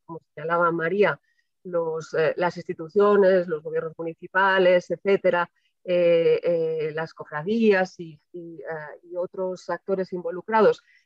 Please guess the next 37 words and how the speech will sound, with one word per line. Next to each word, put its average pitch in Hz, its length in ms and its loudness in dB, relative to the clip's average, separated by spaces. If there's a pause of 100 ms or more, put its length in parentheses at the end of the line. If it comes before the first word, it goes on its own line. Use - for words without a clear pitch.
(120)
están 190 500 2
sorteando 190 800 0
de 165 120 -8
facto, 208 600 -6 (180)
¿vale? 196 320 -14 (480)
Eh, 180 500 8 (380)
y, 226 360 0
eh, 185 200 6
nos 185 160 2
parecía 196 420 -2
que, 226 380 0
eh, 170 380 0
como 175 200 -12
digo, 202 460 -4
identificar 180 640 -2
y 208 80 -2
priorizar 185 520 -6
esos 190 360 -6
discursos 180 600 -14
de, 170 300 -4
de 180 160 0
las 190 220 2
mujeres 202 540 0
era 185 300 0 (440)
muy, 202 240 -4
muy 185 200 -4
importante. 147 840 -8 (340)
Eh, 185 320 6
como 190 240 0
sabéis, 202 760 2
eh, 190 300 2
como 185 180 -6
sabéis 185 360 -2
todos, 240 360 -2
las 175 240 -6
fiestas, 240 760 -6
eh, 170 500 -2